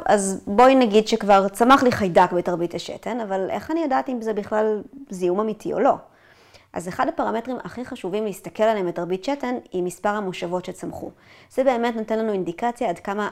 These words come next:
אמיתי הזיהום, בהינתן הדגימה הסטרילית שלקחנו. הדרך שנוכל לי לפחות לזכור את זה, היא שככל שהבדיקה פחות סטרילית, אנחנו דורשים מספר גבוה יותר של מושבות, כדי להוכיח בעצם שמדובר בזיהום אמיתי. כלומר,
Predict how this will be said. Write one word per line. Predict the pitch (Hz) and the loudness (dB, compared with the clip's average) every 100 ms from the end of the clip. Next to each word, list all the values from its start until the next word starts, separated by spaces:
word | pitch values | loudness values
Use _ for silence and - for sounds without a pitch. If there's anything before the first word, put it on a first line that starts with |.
| 175 | -4
אמיתי | 180 175 - 214 | -6 -6 -4 -4
הזיהום, | 170 156 - 294 320 | -4 -4 -2 0 0
בהינתן | 220 214 220 233 285 | -2 -4 -4 -4 -4
הדגימה | 233 196 202 208 | -4 -4 -4 -6
הסטרילית | 202 190 185 190 | -6 -6 -6 -6
שלקחנו. | 190 180 - 175 - - - - _ - _ _ - | -8 -10 -10 -6 -6 -6 -20 -20 _ -20 _ _ -4
הדרך | 202 254 240 | 2 2 2
שנוכל | 202 185 220 | -4 -2 -2
לי | 208 294 | 0 0
לפחות | - 226 196 | -2 -6 -8
לזכור | 180 - 180 | -8 -4 -4
את | 185 | -2
זה, | 208 233 - _ - | -4 -4 -18 _ -8
היא | 175 175 | -4 -4
שככל | - 175 175 262 | -6 -10 -6 -6
שהבדיקה | 262 226 185 175 208 - | -4 -4 -6 -2 -4 -4
פחות | - 175 - 214 | -10 -6 0 -2
סטרילית, | - - 139 85 196 277 - | -2 -10 -8 -4 -4 -6 -6
אנחנו | 185 190 185 | -8 -6 -8
דורשים | 180 185 - 359 | -6 -6 0 2
מספר | 311 - 247 | 2 2 0
גבוה | 214 185 180 254 | 0 -2 2 0
יותר | 240 220 | 0 -4
של | 208 | -4
מושבות, | 196 190 208 311 349 - - - | -8 -8 -2 -2 -2 -10 -20 -12
כדי | 185 196 196 | -4 -2 -2
להוכיח | 185 180 175 - 381 359 | -2 -2 -2 -2 -4 -2
בעצם | 220 285 349 269 | -2 -2 -2 -6
שמדובר | 247 202 190 214 | -6 -8 -4 -4
בזיהום | 208 202 180 180 | -4 -6 -4 -4
אמיתי. | 190 202 - - _ _ _ _ | -4 -8 -10 -10 _ _ _ _
כלומר, | - 170 147 | -4 -4 -2